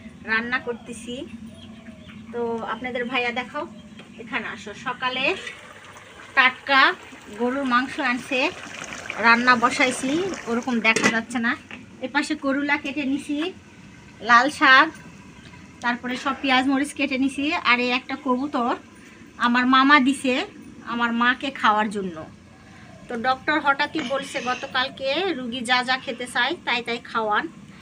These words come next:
এখন আমার মা মোটামুটি অনেকটা সুস্থ। আপনারা সবাই দোয়া করবেন আমার মা যেন তাড়াতাড়ি সুস্থ হয়ে যায়।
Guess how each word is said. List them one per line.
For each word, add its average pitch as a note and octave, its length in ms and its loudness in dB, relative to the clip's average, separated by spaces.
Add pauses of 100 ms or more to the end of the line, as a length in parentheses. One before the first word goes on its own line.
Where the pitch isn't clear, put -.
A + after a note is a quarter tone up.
(160)
এখন A#3 320 0
আমার B3+ 220 0
মা B3 160 -2
মোটামুটি B3 480 -8
অনেকটা C#4 420 -4
সুস্থ। - 380 -12 (840)
আপনারা B3 360 -2
সবাই C#4 300 0
দোয়া C#4+ 220 0
করবেন D4 400 -4
আমার C4+ 220 0
মা C4 180 2
যেন C4 220 -2
তাড়াতাড়ি B3 400 -4
সুস্থ - 340 -16
হয়ে C4+ 280 -2
যায়। A3+ 220 0